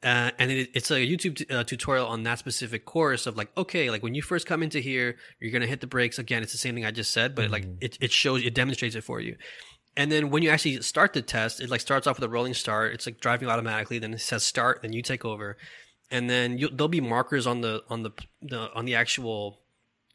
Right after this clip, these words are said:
Speaker 1: uh, course where you, you're sort of given an indication of when to start braking.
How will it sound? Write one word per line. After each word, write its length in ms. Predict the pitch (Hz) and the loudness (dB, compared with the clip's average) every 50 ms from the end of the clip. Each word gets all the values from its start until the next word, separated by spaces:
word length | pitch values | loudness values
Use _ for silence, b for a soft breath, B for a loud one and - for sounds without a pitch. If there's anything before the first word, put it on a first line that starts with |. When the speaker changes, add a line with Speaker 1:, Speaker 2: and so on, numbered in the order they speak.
| _ - | _ -2
Speaker 1:
uh, 200 | 110 104 104 101 | 0 0 0 -2
course 520 | - - - 120 131 170 170 - - - B B B B B | -4 -2 2 2 4 4 2 0 -2 -4 B B B B B
where 140 | - 135 123 | -2 0 0
you, 240 | 123 123 120 127 - _ _ _ _ _ _ _ _ _ _ _ - 117 | 0 0 -4 -6 -10 _ _ _ _ _ _ _ _ _ _ _ -16 -10
you're 140 | - 135 127 | -6 -4 0
sort 200 | - - 165 143 | 2 4 4 2
of 60 | 123 | 2
given 200 | 120 143 139 139 | 0 0 0 0
an 60 | 127 127 | 0 -2
indication 400 | 127 113 - - 131 - 143 123 | -2 -2 -2 -2 -2 -2 -2 -4
of 80 | 110 | -4
when 180 | 110 113 120 120 | -2 -2 -2 -2
to 80 | 120 | -2
start 220 | 113 - 113 107 107 | -2 -2 -2 -2 0
braking. 440 | 107 110 131 - - 226 240 233 | 0 0 0 0 -2 -6 -6 -8